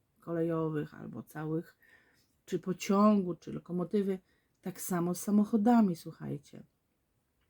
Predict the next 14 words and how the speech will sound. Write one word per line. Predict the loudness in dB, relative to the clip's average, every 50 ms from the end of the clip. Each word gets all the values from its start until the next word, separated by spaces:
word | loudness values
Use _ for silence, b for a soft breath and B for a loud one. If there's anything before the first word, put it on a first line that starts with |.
| _ -10
Weźcie | -4 0 4 4 4 4 2 -8 -8
to | -8 -8
pod | -12 -10 -10 -8 -6
uwagę. | -6 -6 -6 -8 -8 -6 -4 0 0 0 0 0 _ _ b b b b b b b b b b b b b b b b b b b b b _ 0
E, | 2 4 6 6 6 4 4 4 2 2 2 0 -2 -4
natomiast | -4 -6 -2 4 6 6 6 6 4 2
to | 2
jest | 2 2 0
bardzo | -2 2 4 4 6 4 4 2 2 0 0 0 0 -2 -4
dobry | -2 0 2 2 2 2 0 0 0
czas | -2 -4 -4 -4 -2 -4 -6 -6 -6
na | -4 -4 -2 -2 0
naprawianie. | 0 2 4 4 4 4 4 0 -2 0 0 0 0 0 0 -2 -4 -6 -10 -12 _ _ _ _ _ _ _ _ _ _ _ -6
I | -2 0 0 0 -2